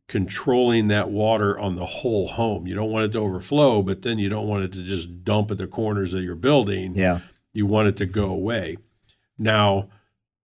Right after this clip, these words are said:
Speaker 1: you need a lot of thought on the gutter cover. There's a lot of different gutter covers out there. Um, there's a, there's a nice flat one that we use all the time here at Mosby called SureFlow. Works really well. Um,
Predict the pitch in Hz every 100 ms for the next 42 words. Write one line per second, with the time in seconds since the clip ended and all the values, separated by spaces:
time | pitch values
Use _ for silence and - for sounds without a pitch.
0 | _ - 117 123 98 104 123 143 135 -
1 | 127 110 98 98 92 82 95 107 101 95
2 | 85 - - 101 73 - - _ _ _
3 | _ _ 107 98 98 131 160 143 123 120
4 | 104 104 117 104 - 113 92 92 - 95
5 | 98 98 101 80 73 - _ _ _ _
6 | - 104 92 85 - 113 110 107 101 101
7 | 117 110 104 101 107 147 175 - - -
8 | 120 117 117 131 107 107 104 95 98 107
9 | 107 110 107 98 98 95 110 101 92 98
10 | 90 98 104 95 101 - 95 87 - -
11 | 110 107 113 110 107 101 101 - 104 95
12 | 110 127 147 107 104 98 98 101 - _
13 | _ _ - 104 92 87 87